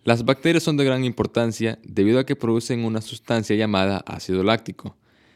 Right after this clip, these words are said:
Esta es muy importante en la conservación de los alimentos y también que las bacterias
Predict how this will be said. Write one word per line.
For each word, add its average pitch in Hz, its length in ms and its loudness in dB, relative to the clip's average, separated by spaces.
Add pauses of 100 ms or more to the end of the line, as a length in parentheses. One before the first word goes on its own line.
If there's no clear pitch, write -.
(240)
Esta 139 480 2
es 113 180 -4
muy 123 120 2
importante 127 760 -2
en 107 80 -2
la 104 140 0
conservación 101 580 -2
de 90 80 0
los 90 160 -4
alimentos 104 640 -2 (460)
y 147 100 -6
también 147 480 2
que - 80 -4
las 110 160 2
bacterias 123 580 0